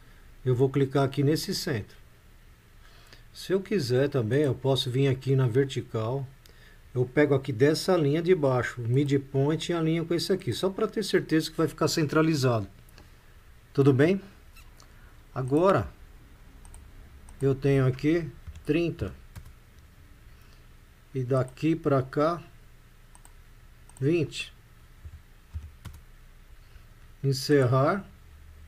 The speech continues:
Extrudar. Cortar.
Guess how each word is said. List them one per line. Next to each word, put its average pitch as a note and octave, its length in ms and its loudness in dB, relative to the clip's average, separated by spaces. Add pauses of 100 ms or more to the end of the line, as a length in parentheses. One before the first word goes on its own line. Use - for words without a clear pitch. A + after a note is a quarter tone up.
(1080)
Extrudar. C#3+ 1040 2 (1160)
Cortar. C#3+ 840 2